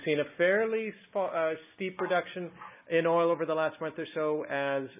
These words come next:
the bump that we got initially from the agreement with opec to cut production, uh, has come out of the market. We've seen, uh,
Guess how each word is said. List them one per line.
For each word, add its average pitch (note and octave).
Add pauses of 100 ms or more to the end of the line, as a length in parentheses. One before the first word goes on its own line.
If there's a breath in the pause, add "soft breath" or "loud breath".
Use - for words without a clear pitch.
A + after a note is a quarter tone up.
(180)
the C3 (120)
bump D#3+
that D3+
we C#3
got C#3+
initially D3+
from C#3
the C3+ (120)
agreement C#3+
with C3+
opec F3+
to C#3
cut -
production, D#3+ (480 loud breath)
uh, C3+ (120)
has C#3 (260)
come C#3
out B2+
of A#2+
the B2+
market. E3+
We've C3 (100)
seen, B2+ (120)
uh, B2